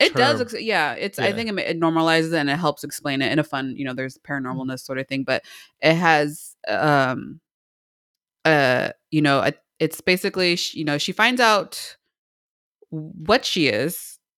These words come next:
Speaker 1: and then also to think that, that to see it from the point of view of the majority sees you as broken.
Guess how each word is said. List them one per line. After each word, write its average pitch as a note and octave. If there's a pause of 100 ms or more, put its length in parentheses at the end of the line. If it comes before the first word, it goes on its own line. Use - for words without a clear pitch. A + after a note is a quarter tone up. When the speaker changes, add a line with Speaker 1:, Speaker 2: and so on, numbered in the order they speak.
(440)
Speaker 1:
and D#3+
then D#3
also D#3
to D#3
think D#3
that, D3 (420)
that C#3+
to E3+
see E3
it D#3+
from D#3+
the D#3
point D#3
of D3+
view D3+
of C3+ (540)
the D3
majority D#3
sees D#3
you C#3+
as B2+
broken. -